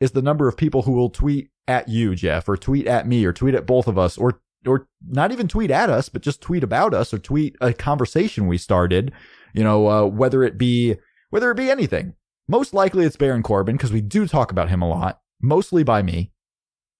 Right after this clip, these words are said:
Not so much Jeff. Jeff usually drowns out at that point. He goes away. He goes, he has his drink. He comes back. He realizes I'm still talking about Baron. He goes away again,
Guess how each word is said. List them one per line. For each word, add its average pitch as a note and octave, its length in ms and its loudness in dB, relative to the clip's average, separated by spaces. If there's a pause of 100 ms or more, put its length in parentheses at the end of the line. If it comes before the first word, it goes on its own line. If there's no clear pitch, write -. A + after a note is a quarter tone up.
(140)
Not D3 240 0
so E3+ 100 0
much C3 200 0
Jeff. E2+ 280 -2
Jeff B2 240 -2
usually B2+ 320 0
drowns G#2+ 340 0
out F#2+ 140 2
at F2 80 -4
that F2 180 -2
point. F2 320 -2
He G#2 100 -2
goes G2+ 180 2
away. F2+ 420 0 (200)
He G#2+ 420 2
goes, B2 340 0 (240)
he D3+ 100 0
has D#3+ 160 2
his E3 120 0
drink. C#3 300 -2
He A#2+ 80 -12
comes C3+ 240 -2
back. B2 280 0
He A#2 100 -6
realizes A#2+ 440 0
I'm A2+ 80 -2
still F3 260 -2
talking C#3+ 280 -2
about A#2+ 240 0
Baron. A#2+ 280 2
He B2 60 0
goes A#2+ 220 0
away A#2+ 180 2
again, A2 460 0